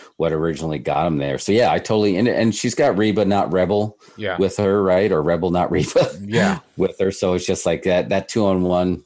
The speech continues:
Speaker 1: with that, uh, Jay, she, that could totally work. You know, I
Speaker 2: Mm-hmm.
Speaker 1: don't know if she's too green to, like, even
Speaker 2: Mm-hmm.
Speaker 1: have a title run yet,
Speaker 2: Yeah.
Speaker 1: you know, for Britt, but, uh, right now it's Britt's time, so and, and, and we're ready to see, uh,
Speaker 2: Yeah.
Speaker 1: where she goes next.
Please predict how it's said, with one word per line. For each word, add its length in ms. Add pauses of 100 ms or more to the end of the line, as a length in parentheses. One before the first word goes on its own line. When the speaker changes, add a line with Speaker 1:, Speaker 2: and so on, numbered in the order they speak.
Speaker 1:
with 140
that, 240
uh, 260 (1160)
Jay, 260
she, 340 (180)
that 180
could 140
totally 340
work. 360 (160)
You 140
know, 80
I 40
Speaker 2:
Mm-hmm. 80
Speaker 1:
don't 120
know 80
if 60
she's 200
too 300
green 640 (360)
to, 120
like, 340
even 200
Speaker 2:
Mm-hmm. 100
Speaker 1:
have 160
a 60
title 440
run 280
yet, 340 (100)
Speaker 2:
Yeah. 240
Speaker 1:
you 60
know, 200
for 460
Britt, 360
but, 200 (640)
uh, 280
right 200
now 180
it's 120
Britt's 320
time, 320
so 260
and, 120
and, 200
and 220
we're 120
ready 280
to 80
see, 440
uh, 120
Speaker 2:
Yeah. 260
Speaker 1:
where 260
she 160
goes 240
next. 420